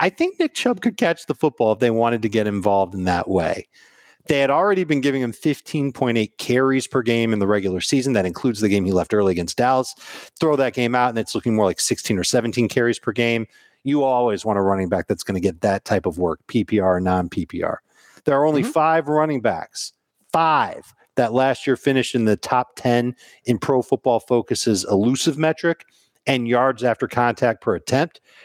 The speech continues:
Speaker 1: Chubb was the only one to finish in the top two in both categories. So he gets you numbers after contact.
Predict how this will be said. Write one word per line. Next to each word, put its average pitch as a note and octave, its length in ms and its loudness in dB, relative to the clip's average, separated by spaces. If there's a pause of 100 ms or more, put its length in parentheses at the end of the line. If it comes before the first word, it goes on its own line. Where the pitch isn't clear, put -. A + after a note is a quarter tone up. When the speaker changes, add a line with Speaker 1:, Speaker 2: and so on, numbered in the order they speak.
(140)
Speaker 1:
Chubb C#3+ 220 0
was B2+ 160 0
the C3 60 0
only C3 180 4
one B2+ 120 2
to A#2 60 0
finish B2 320 -2
in A2 60 0
the F#2+ 40 0
top - 360 -2
two G#3+ 520 -2
in B2 120 -2
both C3 260 0
categories. A2 500 -2 (220)
So C3 160 0
he A2 80 2
gets D#3 260 -2
you G3 60 0
numbers D3+ 380 0
after B2 200 -2
contact. G2 600 -2